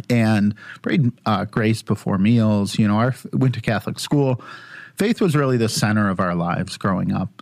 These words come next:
And I really commend my parents for the sacrifices and the determination they made to set that vision.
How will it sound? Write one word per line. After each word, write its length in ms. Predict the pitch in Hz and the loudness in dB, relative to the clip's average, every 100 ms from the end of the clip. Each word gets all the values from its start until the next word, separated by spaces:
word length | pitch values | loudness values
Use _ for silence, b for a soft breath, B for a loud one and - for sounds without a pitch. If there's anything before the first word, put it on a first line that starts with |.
| - - | -6 -2
And 240 | 117 117 120 | 0 2 2
I 120 | 117 123 | 0 2
really 280 | 127 170 | 2 2
commend 280 | 202 139 107 | 2 2 2
my 120 | 98 | 0
parents 500 | 98 175 208 110 104 | 0 0 0 0 0
for 200 | - 110 | -2 -2
the 120 | 104 104 | 0 -2
sacrifices 1200 | - 98 - 123 - 107 98 - 101 98 95 95 - | -2 -4 -4 -4 -2 0 0 0 0 2 0 -4 0
and 280 | 98 92 | 2 4
the 140 | 92 92 | 4 2
determination 840 | - - 117 95 104 180 - 110 95 | 0 -2 0 2 4 2 0 0 2
they 140 | 90 | 4
made 400 | 92 90 90 95 B B B B | 2 2 -2 -4 B B B B
to 120 | - - | -6 -4
set 340 | - 117 - | -2 -2 -2
that 260 | 104 95 - | -2 -2 -2
vision. 540 | 101 95 - - - | -2 -2 -2 -4 -4